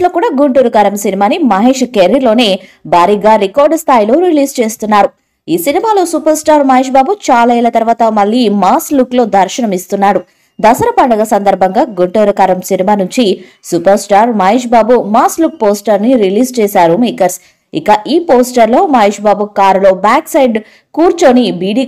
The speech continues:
కాలుస్తున్న స్టైల్ ని వదిలారు. ఈ స్టిల్ అభిమానులకి చాలా బాగా కనెక్ట్ అయింది. ఈ సినిమా నుంచి సూపర్ స్టార్ కృష్ణ బర్త్‌డే సందర్భంగా వచ్చిన గ్లింప్స్ లో కూడా మహేష్ బాబు బీడీ కాలుస్తూనే కనిపించాడు. దీంతో గుంటూరు కారం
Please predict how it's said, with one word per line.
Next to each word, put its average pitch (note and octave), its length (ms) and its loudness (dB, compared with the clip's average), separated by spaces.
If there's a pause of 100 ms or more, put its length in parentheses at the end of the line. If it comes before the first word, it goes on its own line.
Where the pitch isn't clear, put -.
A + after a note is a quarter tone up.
కాలుస్తున్న C4 680 2
స్టైల్ A3 340 0
ని G#3 140 -4
వదిలారు. G3 380 2 (500)
ఈ - 20 2 (140)
స్టిల్ E4+ 340 -4 (140)
అభిమానులకి G#3 720 0 (320)
చాలా F#3 340 2
బాగా G3+ 220 0 (140)
కనెక్ట్ G#3+ 360 -2
అయింది. D4 220 0 (380)
ఈ - 100 -4
సినిమా D#4+ 260 0 (100)
నుంచి D4+ 280 0 (380)
సూపర్ A3 320 0
స్టార్ A3 280 2
కృష్ణ G#3+ 260 -4 (120)
బర్త్‌డే B3 320 2 (100)
సందర్భంగా A3 540 0
వచ్చిన G3+ 240 -2 (160)
గ్లింప్స్ E3+ 320 -2
లో G3+ 140 2
కూడా D#4 140 0 (440)
మహేష్ B3+ 280 2
బాబు A#3+ 180 2 (100)
బీడీ D#3+ 200 0 (120)
కాలుస్తూనే G3 500 0 (100)
కనిపించాడు. D#4+ 540 0 (200)
దీంతో F#3 220 -2 (120)
గుంటూరు D#4+ 360 0
కారం B3 220 2